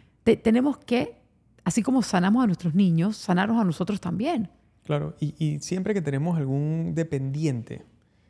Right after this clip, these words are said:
Speaker 2: em, ya sea hijo, ahijado, algún dependiente, alguien que dependa de ti para poder valerse, tú tienes que ver cómo tú le puedes rendir o, o, o vivir la gran,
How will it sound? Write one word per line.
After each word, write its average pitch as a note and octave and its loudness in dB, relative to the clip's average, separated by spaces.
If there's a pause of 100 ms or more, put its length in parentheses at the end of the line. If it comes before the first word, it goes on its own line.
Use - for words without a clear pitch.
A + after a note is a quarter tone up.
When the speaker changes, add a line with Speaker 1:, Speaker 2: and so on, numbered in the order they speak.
(380)
Speaker 2:
em, D3 -4 (120)
ya B2+ -6
sea C3 -6 (260)
hijo, C#3 -2 (800)
ahijado, C#3 -2
algún D#3 -2
dependiente, C#3 -2
alguien E3+ -2
que E3 -4
dependa E3 -4
de C3 -6
ti C3 -8 (360)
para B2+ -4
poder B2+ -2
valerse, E3+ -4 (800)
tú D#3 -2
tienes D#3+ -4
que D3 -4
ver C3+ -4
cómo E3+ -4 (540)
tú D3+ -2
le D#3 0
puedes F3 -4
rendir C3+ -4
o, F3+ -4
o, C3+ -6
o C3+ -8
vivir C#3 -2
la E3 -4
gran, E3 -6